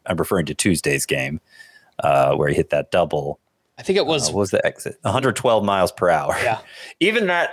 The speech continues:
Speaker 1: even that double that he hit, it was on a pitch, like, way up and out of the zone. So, like, T-, Tony Gonsolin was scared of him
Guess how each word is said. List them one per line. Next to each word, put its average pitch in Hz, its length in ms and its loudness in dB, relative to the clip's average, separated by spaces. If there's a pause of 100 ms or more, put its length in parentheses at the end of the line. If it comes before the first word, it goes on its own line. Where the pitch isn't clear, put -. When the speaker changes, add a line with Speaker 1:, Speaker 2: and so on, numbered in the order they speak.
Speaker 1:
even 208 200 2
that 165 180 0
double 156 300 2
that 110 260 4
he 110 160 2
hit, 104 160 2
it 107 80 4
was 104 160 2
on 120 140 2
a 107 40 4
pitch, 123 300 -2
like, 107 180 2
way 123 300 2
up 110 220 2
and 107 100 4
out 98 180 2
of 92 80 0
the 85 120 -2
zone. 117 500 0
So, 87 300 2
like, 85 340 0
T-, 123 220 -2
Tony 143 260 0
Gonsolin 107 540 0
was 80 120 -4
scared 120 360 0
of 95 100 0
him 85 220 -2